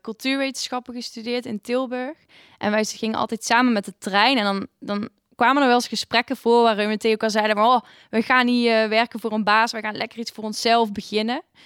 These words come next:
En dat begon eigenlijk altijd heel, eh, lacherig. En toen zijn we allebei een beetje onze eigen pad opgegaan. Natuurlijk wel vriendinnen gebleven. En toen,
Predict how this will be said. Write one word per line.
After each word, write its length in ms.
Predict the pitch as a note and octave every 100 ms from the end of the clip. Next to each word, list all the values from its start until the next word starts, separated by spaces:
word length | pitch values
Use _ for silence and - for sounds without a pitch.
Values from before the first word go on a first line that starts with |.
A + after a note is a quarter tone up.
| - _ _
En 120 | A3
dat 100 | A3+
begon 220 | G#3+ B3
eigenlijk 300 | - B3 A#3+
altijd 220 | A#3 A#3
heel, 480 | A#3 A3+ A#3 G#3+ -
eh, 360 | - G3+ G3 F#3+
lacherig. 800 | F#3+ G3+ A3+ - F#3 F3+ D4 - - - _ _ - _
En 360 | - A#3 A#3+
toen 520 | A3+ B3+ A#3+ A#3+ A#3 A3
zijn 300 | - A3+ A3+
we 80 | G#3+
allebei 260 | - A3+ A3+
een 60 |
beetje 240 | A3 G#3+ -
onze 180 | A3 -
eigen 240 | G3 G3+ -
pad 200 | D4+ D#4+
opgegaan. 440 | C#4+ B3 B3 B3
Natuurlijk 300 | B3+ A3+ G#3+
wel 160 | A3 A3
vriendinnen 380 | A3 G#3 B3 B3
gebleven. 640 | G#3 G#3 G#3 G#3 G3+ A3 - _ _ _ _
En 200 | A3+ A3+
toen, 320 | B3 A#3+